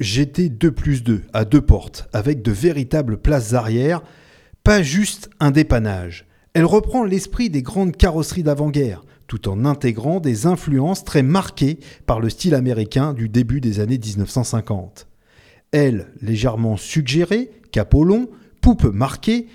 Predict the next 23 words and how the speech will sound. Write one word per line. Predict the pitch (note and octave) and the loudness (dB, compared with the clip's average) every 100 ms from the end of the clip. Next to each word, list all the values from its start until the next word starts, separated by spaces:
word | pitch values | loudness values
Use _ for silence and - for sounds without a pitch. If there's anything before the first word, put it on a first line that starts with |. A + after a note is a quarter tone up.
| - - | -20 -6
début | C#3 A3 G3+ A3 D#3+ - | 2 2 4 0 -2 -8
de | A#2 | -2
nageoire | A#2 B2+ A2+ A#2 G2+ - | 2 2 2 2 0 -4
arrière, | - C#3+ D#3 F3+ A#3 B3 - - - _ | -2 0 2 2 0 -2 -6 -18 -20 _
calandre | - G#3 F#3 F#3 - - | 2 4 4 0 -4 -2
imposante. | F#3+ D#3+ C3+ A2 G#2+ F#2 - - _ _ _ - - - | 2 4 4 2 -2 -4 -14 -20 _ _ _ -20 -16 0
Le | A#2 C3 B2+ | 6 6 6
dessin | F#3 F#3+ B3+ C4+ | 2 4 2 0
signé | - - F#3+ G3 F#3+ D#3 - A2 | 0 2 4 4 2 0 -4 -6
Jean | G2 F#3 | 2 4
Daninos | C#3 B2 F3+ A#3+ B3 - A#2 | 4 2 2 0 -2 -6 2
lui-même | F3 G#3+ D3 E3+ A3+ - - - | 6 6 4 0 -2 -6 -16 -10
s'inspire | - A3 - - C4+ D#3 | 0 2 0 -2 -2 0
des | C3+ | -2
coupés | - F3 G#3 G3+ | 0 -2 0 -2
Simca | - - F#3+ D#3 D3 G#2 | -2 0 0 2 -2 -2
Ford | - F3 C3+ G2 - | 0 0 0 -4 0
Comet | E3 E3 A3 - - - - _ | 2 2 0 -6 -20 -20 -20 _
que | - A2+ | -4 -4
Facel | - F#3+ - D3+ F#3 - | 0 -2 0 -2 -2 -6
avait | - A#2+ A2+ | -4 -2 -2
déjà | B2+ A3+ G3 F#3+ | 0 0 2 0
carrossés, | D#3 B2 A2+ - E3 | 0 -2 -4 -2 -4